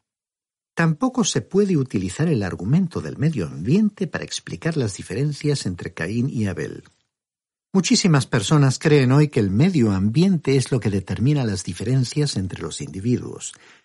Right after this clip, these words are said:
Dicen que si uno pudiera simplemente preparar el medio ambiente apropiado, todas las personas serían buenas. Dicen que si pudiéramos librarnos de los barrios pobres y colocar a la gente en hogares cómodos, entonces la gente también sería buena.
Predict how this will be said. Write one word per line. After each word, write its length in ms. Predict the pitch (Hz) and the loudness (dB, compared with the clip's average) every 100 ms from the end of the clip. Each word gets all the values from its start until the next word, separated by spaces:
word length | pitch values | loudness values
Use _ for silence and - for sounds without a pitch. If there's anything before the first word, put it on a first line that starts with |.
| _ | _
Dicen 300 | - 160 170 | -2 2 2
que 120 | 139 147 | 2 2
si 140 | 151 | 4
uno 200 | 170 170 | 4 4
pudiera 300 | 135 139 151 | 4 4 4
simplemente 640 | - 165 143 120 139 - 120 | 4 2 4 4 4 2 0
preparar 600 | 117 117 117 117 180 170 | 2 0 0 0 0 0
el 160 | 104 | 0
medio 440 | 104 156 143 123 95 | 2 0 0 0 0
ambiente 560 | 90 95 113 120 90 | -2 0 0 0 -2
apropiado, 680 | 85 - 95 165 202 185 185 - - - - | -6 -8 -8 0 2 2 0 -2 -20 -20 -4
todas 320 | 208 151 - | 0 0 0
las 140 | 110 | -4
personas 520 | - 98 - 113 110 107 | -4 -6 -2 0 0 0
serían 380 | 92 92 87 | -2 -2 -4
buenas. 480 | 80 62 - - - - _ _ _ _ _ _ - | -6 -10 -10 -14 -14 -16 _ _ _ _ _ _ -2
Dicen 320 | 135 156 139 | 0 2 0
que 100 | 147 | 0
si 120 | 151 | 0
pudiéramos 540 | - 120 147 143 - | 0 2 4 2 0
librarnos 640 | 120 117 120 156 139 120 107 | 2 2 4 2 0 -2 -2
de 60 | |
los 180 | 92 90 | -4 -4
barrios 360 | 113 120 101 - | -4 -2 -2 -4
pobres 460 | - 180 151 101 | -4 -4 -2 -4
y 60 | 104 | -4
colocar 400 | 110 110 110 202 | -4 -6 -4 -4
a 60 | 165 | -2
la 100 | 123 | -2
gente 380 | 156 160 143 | 0 0 0
en 80 | 101 | -2
hogares 420 | 87 98 110 - | -2 -4 -4 -6
cómodos, 640 | - 151 180 107 127 165 - - - | -4 -2 0 0 0 -4 -8 -20 -8
entonces 640 | 190 190 277 247 - 139 139 | -2 2 4 2 2 0 2
la 140 | 143 | 0
gente 420 | - 226 131 135 | 2 2 2 0
también 480 | 110 123 147 233 180 | 0 2 2 2 0
sería 380 | - 82 87 73 | -2 -6 -6 -8
buena. 440 | 73 - 57 - | -10 -14 -14 -20